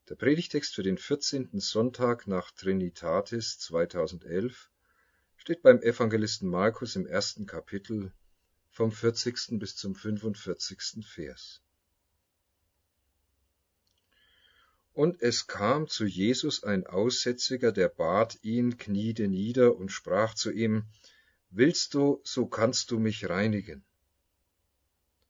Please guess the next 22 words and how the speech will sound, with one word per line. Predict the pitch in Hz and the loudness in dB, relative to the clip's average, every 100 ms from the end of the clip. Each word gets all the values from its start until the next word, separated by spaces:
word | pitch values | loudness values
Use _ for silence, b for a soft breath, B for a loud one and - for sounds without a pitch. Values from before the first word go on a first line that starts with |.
| _ _ _ _ | _ _ _ _
Und | 123 143 - | 2 2 0
es | 127 - - | 0 0 0
jammerte | 98 127 143 - 92 | 2 4 4 2 -4
ihn, | - 90 107 127 120 _ _ _ _ _ _ | -4 -4 -2 -4 -8 _ _ _ _ _ _
und | 107 101 | -6 -2
er | 101 | -2
streckte | - 104 143 - 113 | -2 4 4 2 -4
die | 101 | -2
Hand | 104 131 - | 0 -2 4
aus, | 123 131 - | 6 6 4
rührte | 104 123 - | 2 2 2
ihn | 87 98 | -4 -4
an | 98 110 139 | -2 -2 -2
und | 101 95 | -4 -8
sprach | - - 101 - | -8 0 0 0
zu | - 113 | -6 -6
ihm, | 107 107 104 b b b _ | -2 -2 -4 b b b _
„Ich | 127 139 113 | -2 -2 4
will's | 127 123 - | 4 4 -4
tun, | - 151 104 85 - _ _ _ | -2 2 2 0 -6 _ _ _
sei | - 107 110 104 | 0 4 4 4
rein.“ | 82 104 101 71 | 0 0 -2 -6